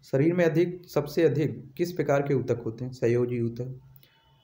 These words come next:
श्वास नली में किस प्रकार के ऊतक होते हैं? इलास्टिक कार्टिलेज।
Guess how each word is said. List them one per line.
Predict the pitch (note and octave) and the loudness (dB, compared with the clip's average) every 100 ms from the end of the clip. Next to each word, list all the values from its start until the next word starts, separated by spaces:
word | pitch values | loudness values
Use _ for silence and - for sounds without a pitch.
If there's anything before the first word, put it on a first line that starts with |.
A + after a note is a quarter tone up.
| _ | _
श्वास | - - D3 D#3+ F#3 | -14 -2 2 2 0
नली | F3 F3 | 0 0
में | F3 | 0
किस | E3+ E3 | -2 -2
प्रकार | D#3+ E3 | 0 0
के | D#3 B2+ | 2 0
ऊतक | A#2 A#2 - | 0 -4 -8
होते | A2+ B2+ | -10 -10
हैं? | A#2+ - - _ - | -10 -14 -20 _ -4
इलास्टिक | B2+ B2 C3 - - F3 E3+ - _ _ _ _ _ _ _ - | 0 2 0 -2 -4 -4 -4 -16 _ _ _ _ _ _ _ -2
कार्टिलेज। | A#2 A2+ B2+ B2+ A2 A2+ | 0 0 -2 0 0 -2